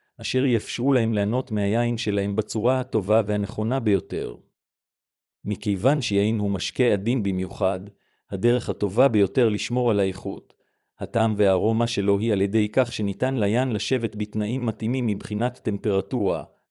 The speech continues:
לחות ותאורה. מקררי יין עשויים להגיע במגוון גדלים וצורות, אשר יכולים להתאים למספר רב של בקבוקים ועד למקררים קומפקטיים שהקטנים ביותר מהם יכולים להיות עבורו רק בקבוק אחד בלבד.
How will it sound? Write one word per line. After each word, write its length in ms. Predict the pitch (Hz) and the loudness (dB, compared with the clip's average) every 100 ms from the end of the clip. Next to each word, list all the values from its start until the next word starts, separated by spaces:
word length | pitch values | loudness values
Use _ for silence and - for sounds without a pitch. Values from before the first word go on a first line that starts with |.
| - | -8
לחות 380 | 101 - 143 139 | -8 -4 -4 -4
ותאורה. 520 | 107 110 98 92 62 - _ _ _ _ _ _ _ _ _ - | -4 -2 -2 -2 -4 -8 _ _ _ _ _ _ _ _ _ -8
מקררי 440 | 107 104 98 120 | -4 0 2 2
יין 420 | 104 113 131 113 | 4 4 4 0
עשויים 360 | 90 - 104 104 | -2 -2 0 0
להגיע 320 | 98 95 117 | 0 0 0
במגוון 580 | 104 95 92 98 131 123 | 0 -2 -2 -2 -2 -2
גדלים 380 | 98 101 120 123 | -2 -2 -2 -4
וצורות, 580 | 104 - 104 90 82 _ _ _ _ - | -6 -4 -2 -2 -4 _ _ _ _ -12
אשר 260 | - 135 | -2 0
יכולים 400 | 131 - 117 135 | 0 2 0 2
להתאים 380 | 107 95 123 139 | 0 0 -2 0
למספר 520 | 104 98 - 143 123 | 0 -2 0 2 4
רב 160 | 104 98 | 2 0
של 220 | - 104 | -2 -2
בקבוקים 560 | 95 - 98 - 135 131 | -2 -4 -6 -4 -4 0
ועד 260 | 98 110 95 | 2 2 0
למקררים 720 | 101 98 107 101 113 135 135 | -4 -2 -2 0 -2 -4 -4
קומפקטיים 800 | 110 101 127 120 - 104 104 98 | -4 0 0 0 -2 -2 -2 -2
שהקטנים 640 | - 104 - 104 147 156 | -2 -2 -2 -2 -2 0
ביותר 380 | 113 107 135 139 | 2 2 2 2
מהם 260 | 123 107 | 0 0
יכולים 420 | 104 - 120 139 120 | 0 0 0 0 0
להיות 300 | 113 135 110 | 2 2 -2
עבורו 360 | 98 120 127 | -2 0 2
רק 200 | 139 - | 0 0
בקבוק 460 | 107 104 107 156 - | -4 -4 -2 -2 -2
אחד 360 | - 135 104 | -2 -2 0
בלבד. 420 | 98 101 87 80 | -2 -2 -2 -4